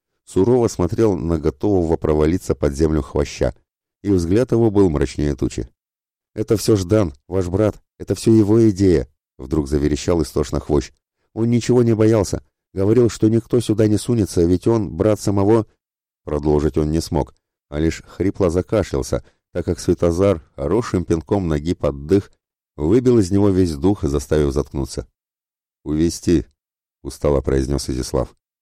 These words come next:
И слабо упирающегося хвоща уволокли вслед за Крямзием из тронного зала.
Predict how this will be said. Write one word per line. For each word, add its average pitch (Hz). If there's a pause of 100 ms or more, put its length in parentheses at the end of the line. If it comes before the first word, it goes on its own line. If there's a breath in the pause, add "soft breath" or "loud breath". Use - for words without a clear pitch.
(360)
И 69
слабо 69
упирающегося 71
хвоща 98 (340)
уволокли 95
вслед 90
за 76
Крямзием 82
из -
тронного 71
зала. 64